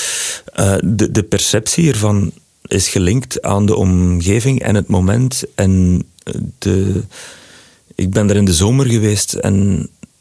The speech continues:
eh, de zomer is in Brussel al een stillere periode.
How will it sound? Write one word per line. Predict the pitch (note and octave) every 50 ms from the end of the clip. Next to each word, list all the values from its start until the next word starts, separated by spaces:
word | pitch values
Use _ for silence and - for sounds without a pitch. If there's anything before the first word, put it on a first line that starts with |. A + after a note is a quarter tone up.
| _ _ _
eh, | - F2 F#2 F2+ F#2 F2+ F2 E2+ - - - - - _ _ _ _ _ _ _ _ _ _ _ _ _ _ _ _ _ _ _ _ _ _
de | - - -
zomer | G2 F2+ G#2 A#2 A2+ A2+ G#2+ - -
is | - A2+ - - -
in | - A2+ A2+ G#2+
Brussel | G2 G#2+ A2+ G#2 - - A2+ G#2+
al | G#2 G2 F2 -
een | G2 F2+
stillere | - - - _ - G#2 G2+ G#2 G#2 G2+ G2+
periode. | - - - F#2 F#2+ G2 G#2+ A#2 C3 C#3+